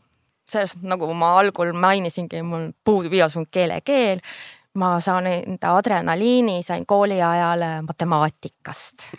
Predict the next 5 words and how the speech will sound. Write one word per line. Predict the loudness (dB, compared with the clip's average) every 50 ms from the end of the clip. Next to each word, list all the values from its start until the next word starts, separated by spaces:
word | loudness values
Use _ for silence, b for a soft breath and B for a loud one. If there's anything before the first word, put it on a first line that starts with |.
| -14 -14
<laughs> | -14 -12 -8 -8 -8 -6 -6 -4 -6 -6 -6 -6 -6 -6 -6 -6 -6 -10 -12 -10 -10 -10 -8 -8 -8 -4 0
Et | 0 0 2 2
mulle | 4 4 4 4 4 2 2
täiesti | 2 2 4 4 2 2 0 -4 -2 0 0 2 2 0 -2
ja | -2 -4 -4 -6